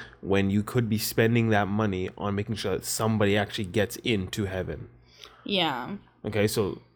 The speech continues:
Speaker 1: I don't agree with the, the use of the term dumb animals, but if you take that, you, if you look at how she's trying to, like, the animals are dumb compared to humans because humans have a chance, are fallen, are trying to get to heaven, so why would you not try and help one of them get to heaven,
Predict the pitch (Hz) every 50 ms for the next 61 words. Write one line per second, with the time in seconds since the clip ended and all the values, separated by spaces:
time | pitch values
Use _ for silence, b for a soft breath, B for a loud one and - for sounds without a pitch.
0 | _ _ _ - - 117 131 143 143 135 131 120 127 127 127 127 107 117 110 107
1 | 104 110 107 107 107 110 110 107 113 117 113 - - 117 110 - 113 110 107 101
2 | 101 95 90 101 101 107 110 110 123 135 139 156 165 180 196 190 - - _ -
3 | - - 92 98 95 98 - - - 117 113 107 110 107 110 - 120 123 117 -
4 | - 120 107 104 98 - - B B B B B B B - 127 123 113 - -
5 | - b b b b b b b - 143 131 156 160 156 175 175 185 151 127 135
6 | 139 147 131 156 151 - 147 135 127 120 123 117 104 - - - - - - -
7 | - 110 - 117 143 160 160 160 143 139 127 120 117 123 123 131 123 127 123 117
8 | 113 120 117 113 117 113 - - 131 131 135 147 156 170 165 147 123 110 - -
9 | 117 110 110 - - - 127 123 120 120 117 113 113 - - - 120 110 110 -
10 | - - 113 104 101 104 - - b b b b b b - - 107 107 - -
11 | 143 139 135 123 117 113 104 104 107 - 120 104 101 104 98 92 90 - - -
12 | - - - - 135 110 113 107 104 107 101 98 - 107 98 95 92 87 95 107
13 | 117 117 117 117 110 113 110 110 104 - - - - - 101 90 90 - - -
14 | - 113 110 98 - 90 104 101 110 110 107 101 98 90 87 120 131 147 160 156
15 | 127 110 - 120 107 104 104 98 92 101 104 101